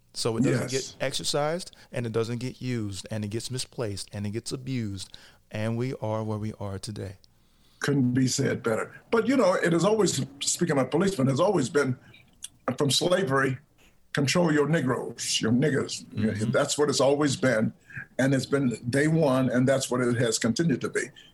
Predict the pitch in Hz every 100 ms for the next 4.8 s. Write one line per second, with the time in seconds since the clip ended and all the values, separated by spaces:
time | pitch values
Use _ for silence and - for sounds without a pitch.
0 | _ - 131 131 - 165 160 151 139 117
1 | - - _ _ _ 120 165 175 170 -
2 | - - 247 151 - - - - - -
3 | 131 156 156 165 - 147 131 226 240 151
4 | 131 127 - 202 - 170 151